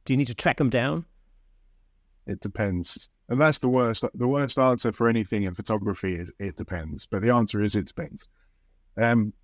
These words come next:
Speaker 2: there, there are groups of them that tend to stick to certain areas. So we know, we know where some of the moose are, roughly. Um, they tend not to move very far,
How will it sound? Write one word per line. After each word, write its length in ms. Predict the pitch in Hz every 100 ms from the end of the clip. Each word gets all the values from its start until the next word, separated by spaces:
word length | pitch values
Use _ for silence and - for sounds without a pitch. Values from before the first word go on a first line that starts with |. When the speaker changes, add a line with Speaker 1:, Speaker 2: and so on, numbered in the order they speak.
| _ _ _ _ _ _ _ _ -
Speaker 2:
there, 560 | 117 135 131 131 127 - _ _ _ _ _ _ _ _ _
there 400 | - - 123 131
are 80 | 127
groups 360 | 113 151 147 -
of 120 | 120
them 260 | 113 104 104
that 180 | 104 - _ _ _ _ _ _ -
tend 300 | 135 123 113
to 220 | - 113
stick 320 | - - 101
to 120 | -
certain 340 | 104 107 101 95
areas. 500 | 92 92 85 69 - - _ _ _ _
So 180 | - 117
we 160 | 110
know, 400 | 120 127 123 113 101 _ _ _ _ _ _ _
we 160 | - 123
know 200 | 123 123
where 400 | 117 113 107 107 -
some 320 | - - 120
of 80 | 110
the 100 | 107
moose 300 | 107 101 -
are, 340 | - 104 92 82
roughly. 480 | 117 110 - 92 - _ _ _ _ _ -
Um, 340 | 104 98 92 - _ _ -
they 160 | 120
tend 400 | 117 - 143 139
not 180 | 127 123
to 80 | 98
move 220 | 113 113
very 220 | 101 104 101
far, 480 | - 98 82 101